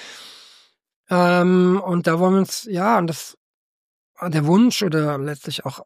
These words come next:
das Gebet ist, dass wir uns da, ähm,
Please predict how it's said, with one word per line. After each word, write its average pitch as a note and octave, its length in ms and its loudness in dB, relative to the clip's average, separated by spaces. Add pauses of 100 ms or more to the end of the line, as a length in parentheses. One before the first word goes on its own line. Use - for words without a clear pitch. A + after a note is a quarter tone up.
(260)
das - 200 -10
Gebet G3+ 500 2
ist, - 380 -2
dass E3+ 220 -2
wir E3 300 0
uns E3 300 -2
da, D#3 520 0
ähm, D3+ 260 0